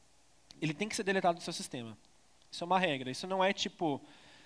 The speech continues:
"Ah, não, é, é bom, porque aí." Não, não é bom, é obrigação. Eu tive um cliente que eu trabalhei uma vez,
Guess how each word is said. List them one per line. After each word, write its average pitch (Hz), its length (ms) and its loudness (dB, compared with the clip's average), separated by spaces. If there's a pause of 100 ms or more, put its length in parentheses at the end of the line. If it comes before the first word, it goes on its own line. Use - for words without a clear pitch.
(160)
"Ah, 233 120 8
não, 220 260 4
é, 170 380 4
é 196 40 4
bom, 202 440 2
porque 190 320 -4
aí." 196 520 -2
Não, 185 200 2
não 214 160 -2
é 269 80 4
bom, 165 420 0
é 156 220 -4
obrigação. 185 680 0 (640)
Eu 233 60 -8
tive 254 220 0
um 277 80 -2
cliente 196 680 0
que - 220 -6
eu 156 120 0
trabalhei 151 400 2
uma 147 140 -2
vez, 151 560 -2